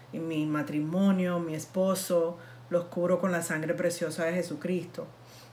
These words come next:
Y entonces, eh, eh, eh, y los bendigo. Pero también Dios nos da la sabiduría para poder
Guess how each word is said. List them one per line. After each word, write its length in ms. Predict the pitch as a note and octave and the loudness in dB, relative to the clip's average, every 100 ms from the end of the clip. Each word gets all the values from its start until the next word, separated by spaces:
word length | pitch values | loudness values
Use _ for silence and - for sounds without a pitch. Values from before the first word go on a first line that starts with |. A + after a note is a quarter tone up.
| - | -8
Y 120 | E3+ | -4
entonces, 600 | E3+ D#3+ E3 D#3 D#3 F3+ | -4 -4 -4 -4 -2 0
eh, 240 | F3+ F3+ F3 | 4 4 2
eh, 360 | E3+ E3 E3 D#3+ - - | 4 6 4 2 -8 -10
eh, 240 | - - - | -8 -8 -8
y 140 | G3 F#3 | -2 4
los 180 | F3+ E3+ | 6 6
bendigo. 540 | D#3+ D#3 G3 D3+ B2 - - - - - | 2 2 2 2 -4 -12 -20 -20 -20 -2
Pero 320 | F#3 F3+ E3+ | 2 6 4
también 680 | E3 D#3 D#3+ F#3 G#3 G3+ F3+ | 2 0 0 4 4 4 2
Dios 240 | E3 E3+ F3+ | 4 2 2
nos 180 | F3+ | 0
da 140 | F3 E3+ | 0 2
la 180 | E3 E3 | 2 2
sabiduría 760 | - G3 G3+ F#3+ F3+ D3 B2+ - - - - - - - - - - - - - - - - | 2 2 4 2 2 0 -2 -10 -18 -20 -20 -20 -20 -20 -20 -20 -20 -20 -20 -20 -20 -20 -10
para 320 | E3 D#3 D3+ | -6 -4 -4
poder 720 | - D3+ D3+ E3+ F#3 F3+ D#3 | -4 -2 2 4 6 4 2